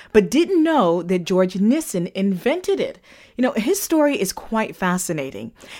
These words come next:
He grew up in a small town in Iowa called Blairstown, and his passion for gymnastics started when he was in high school. And, you know, that passion continued while he was a student at University of Iowa,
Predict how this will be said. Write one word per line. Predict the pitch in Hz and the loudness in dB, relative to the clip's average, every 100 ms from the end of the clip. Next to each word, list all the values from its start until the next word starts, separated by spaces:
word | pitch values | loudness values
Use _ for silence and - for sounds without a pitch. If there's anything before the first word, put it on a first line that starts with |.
| - | 0
He | 247 | 0
grew | 185 196 269 | 4 4 4
up | 302 | 2
in | |
a | 311 | 0
small | 311 269 277 | 2 2 2
town | - 185 160 | 0 0 2
in | 196 | 2
Iowa | 214 139 117 185 254 - | 2 0 -4 -4 -6 -8
called | - 185 151 165 | 2 4 4 2
Blairstown, | - 170 165 165 156 - 147 107 247 - - - - | -6 -6 0 0 0 -4 -8 -6 -6 -8 -18 -20 -6
and | 202 | -2
his | 202 180 | 0 0
passion | - - 330 403 - 190 | -4 -4 -4 -4 -2 -2
for | 170 180 170 | -4 -2 -2
gymnastics | 165 156 143 139 - 151 - | -2 -2 -2 -6 -8 -10 -10
started | - - 233 240 233 | -12 -2 0 2 0
when | 160 165 | -2 -4
he | 175 | -4
was | 147 | -6
in | 139 | -8
high | - 143 | -10 -10
school. | - - 90 - - - - | -10 -10 -12 -14 -20 -20 -10
And, | - 175 | -4 -4
you | 196 | -2
know, | 208 - | -2 -4
that | 185 202 240 - | -2 0 0 -2
passion | 196 208 226 - 160 | -2 0 0 -2 -6
continued | 151 160 151 - 330 359 185 143 | -6 -8 -8 -8 -2 0 0 0
while | 151 151 | -2 -2
he | 165 160 | -4 -6
was | 156 | -4
a | 156 | -6
student | 156 - 165 151 135 | -6 -2 -2 -2 -6
at | 151 160 | -10 -8
University | 156 147 151 - 120 | -6 -6 -6 -8 -12
of | - | -8
Iowa, | - 262 370 214 - 87 | -6 -2 0 0 0 -6